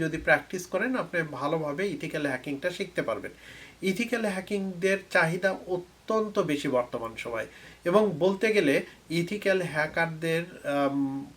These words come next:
পরিমাণ খুব কম। যে পরিমাণ জব আছে, তত ইথিক্যাল হ্যাকার নাই। সাইবার সিকিউরিটির ঝুঁকিতে প্রত্যেকটা কোম্পানি থাকে। So,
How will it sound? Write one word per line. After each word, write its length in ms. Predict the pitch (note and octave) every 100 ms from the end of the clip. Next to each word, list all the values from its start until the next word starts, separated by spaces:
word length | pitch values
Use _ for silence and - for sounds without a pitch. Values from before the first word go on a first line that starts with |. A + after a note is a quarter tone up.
| -
পরিমাণ 320 | F3+ F3 F3 F3+
খুব 120 | F3+ E3+ -
কম। 180 | C#3 A#2+ -
যে 80 | D3+ D#3+
পরিমাণ 260 | E3 E3 D#3 C#3
জব 180 | D3 D3+
আছে, 160 | D#3 G#3 G#3+ - - - -
তত 200 | E3 D#3 F#3 E3+ - D3
ইথিক্যাল 340 | E3 D#3 C#3 A#2+
হ্যাকার 280 | B2+ C#3 B2
নাই। 100 | A2+ G#2 - - - -
সাইবার 320 | F3 F3 F#3+ -
সিকিউরিটির 500 | F3+ F3+ E3+ E3+ C#3+
ঝুঁকিতে 340 | D3 D3 D3+ E3 -
প্রত্যেকটা 480 | F3+ - F#3 - D3+
কোম্পানি 360 | D3 B2+ C3 B2+ -
থাকে। 200 | B2 C#3 C#3 - - -
So, 60 | -